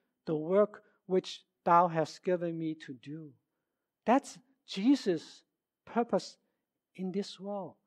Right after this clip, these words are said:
to give God all the glory to his name. Now, we can ask ourselves, why should we Christians also need to glorify God?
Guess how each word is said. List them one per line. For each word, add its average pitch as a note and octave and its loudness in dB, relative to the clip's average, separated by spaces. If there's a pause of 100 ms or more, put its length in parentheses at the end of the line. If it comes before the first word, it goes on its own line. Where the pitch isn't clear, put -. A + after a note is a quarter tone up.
(1120)
to - -12
give A3 2
God F3+ 4
all F3+ 6
the G3+ 0
glory D#3 -4
to D#3 -10
his D3+ -12
name. D3 -12 (1040)
Now, G3+ 10 (480)
we A#3+ 2
can A3 2 (560)
ask A#3+ 4
ourselves, F3 2
why G#3+ 8
should B3 2
we G#3+ 4
Christians C4 -2 (380)
also G#3+ 4
need F#3+ -2
to D#3+ -12
glorify E3 -2
God? C3+ -8